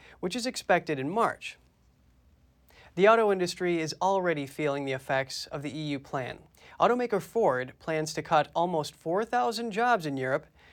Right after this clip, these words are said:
Ford's Germany chairman says the company's future is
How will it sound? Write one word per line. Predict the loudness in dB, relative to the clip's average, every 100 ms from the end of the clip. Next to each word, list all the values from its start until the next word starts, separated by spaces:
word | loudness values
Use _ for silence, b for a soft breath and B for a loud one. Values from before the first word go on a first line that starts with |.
| b
Ford's | -2 0 0 -2
Germany | 0 0 0 -4
chairman | -2 -2 0 -2 -4 b b b
says | -4 4 4 4
the | -4
company's | -4 -2 -2 -2 -4
future | -4 -6 -2 -2 -2 -6
is | -4 -4 -4